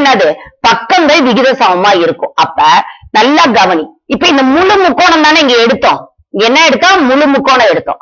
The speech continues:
அதனால நம்ம என்ன எடுக்கணும்? முழு முக்கோணத்தோட இந்த பக்கம் என்னன்னு சொல்லுங்க பார்க்கலாம். ஏ பி. இந்த முழு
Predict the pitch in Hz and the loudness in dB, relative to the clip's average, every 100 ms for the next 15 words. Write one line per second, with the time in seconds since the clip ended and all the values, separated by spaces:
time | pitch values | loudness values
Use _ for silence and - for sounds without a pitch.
0 | - 175 165 147 285 185 - - - 233 | -2 0 0 0 2 0 -2 -10 -4 -2
1 | 262 285 349 320 262 285 294 339 320 294 | 0 2 2 2 0 0 0 0 0 0
2 | 320 302 285 269 247 262 247 302 247 240 | 0 2 0 2 0 0 0 2 2 0
3 | 254 262 247 254 220 208 247 196 202 220 | 0 0 0 0 0 0 -2 0 0 0
4 | 160 - - _ _ - _ _ - 180 | -2 -8 -18 _ _ -20 _ _ -8 -4
5 | 202 262 | -2 0